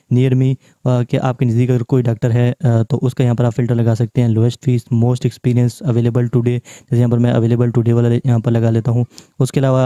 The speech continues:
आपको जो है वो male female doctor चाहिए वो भी यहाँ पर कर सकते हैं। पाँच सौ से कम वाले, अ, rupees वाले doctor भी select कर सकते हैं। Video consultation, इम-,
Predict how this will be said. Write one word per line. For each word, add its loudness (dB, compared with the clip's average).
आपको -2
जो 0
है 0
वो 0
male 2
female 0
doctor 0
चाहिए 0
वो 2
भी 0
यहाँ 2
पर -2
कर -2
सकते -4
हैं। 0
पाँच 0
सौ 0
से -2
कम -2
वाले, 0
अ, -2
rupees 0
वाले 2
doctor -2
भी -2
select -4
कर -2
सकते -2
हैं। 0
Video 0
consultation, -2
इम-, 0